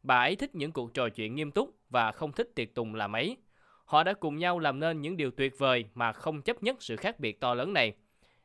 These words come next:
Eleanor đã giúp chồng nhận ra những số phận nghèo khổ của trẻ con và nhóm người thiểu số bị áp bức. Khi biết tin ca sĩ da màu Marian Anderson bị cấm biểu diễn trong hội trường hiến pháp vào năm một nghìn chín trăm ba mươi chín, Franklin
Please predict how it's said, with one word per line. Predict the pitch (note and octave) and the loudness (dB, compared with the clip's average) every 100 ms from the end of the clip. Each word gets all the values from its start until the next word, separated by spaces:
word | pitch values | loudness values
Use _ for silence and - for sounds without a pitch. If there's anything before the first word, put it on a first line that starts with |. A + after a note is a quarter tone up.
| _ | _
Eleanor | F3+ G#3+ D3 B2+ A2 G#2 _ - | 4 4 4 2 2 -2 _ -4
đã | |
giúp | D#3 F3+ - | -2 -2 0
chồng | D3 B2 | -2 0
nhận | A#2 C3 | -4 -2
ra | D3 C#3+ | 2 2
những | B2 A#2 | 0 -6
số | - A#3+ | -2 0
phận | B2 A2 | 0 -2
nghèo | A#2+ G#2 | -4 -4
khổ | A2+ G#2 D#3 | -2 -2 -2
của | C#3 | -4
trẻ | D3+ C#3 | -2 -2
con | D3+ C#3 C3 - _ _ - | 2 2 2 -8 _ _ 2
và | D3 C3 | 6 6
nhóm | B2 F3+ G#3+ | 6 -2 0
người | C3 | -2
thiểu | A#2 C3+ | -2 -4
số | E3 F#3+ | 0 -2
bị | G3 A2 | -2 -4
áp | A2 C3+ - | -2 -4 0
bức. | C4 - _ _ _ _ | -2 -4 _ _ _ _
Khi | - F3+ | 2 2
biết | A#3 - | 2 -2
tin | E3+ D#3 | -4 0
ca | E3 | -2
sĩ | C3+ D#3+ | -2 0
da | E3+ | 0
màu | D#3 A#2+ A2 - _ | 2 0 0 -6 _
Marian | E3 G3+ G3 F3 F3 F3+ | -2 2 4 2 2 -2
Anderson | D3+ C#3+ C3+ - A#2 G#2 _ - | -4 0 -2 0 -2 -4 _ -4
bị | A#2+ | -2
cấm | B2 F3+ A3 | 0 -2 -2
biểu | D3+ | -4
diễn | D3+ A2 C#3+ | -2 -4 -2
trong | F3 C#3 | -4 -4
hội | A2 | -6
trường | A2+ A2 | -4 -6
hiến | G#2 E3 | -6 -6
pháp | F3+ G#3+ - _ _ _ | -2 -2 -4 _ _ _
vào | D3+ D3+ | 2 2
năm | F#3+ | -2
một | F3+ B2 | -4 -6
nghìn | B2+ A#2 G#2+ | -6 -6 -6
chín | C#3+ G3 | -10 -4
trăm | E3+ B2+ | -4 -2
ba | B2+ | -4
mươi | B2+ | -4
chín, | B2 D3 B3+ - _ _ _ | -6 -6 -8 -14 _ _ _
Franklin | - G3 F3 E3+ F3+ | 0 0 0 -4 -4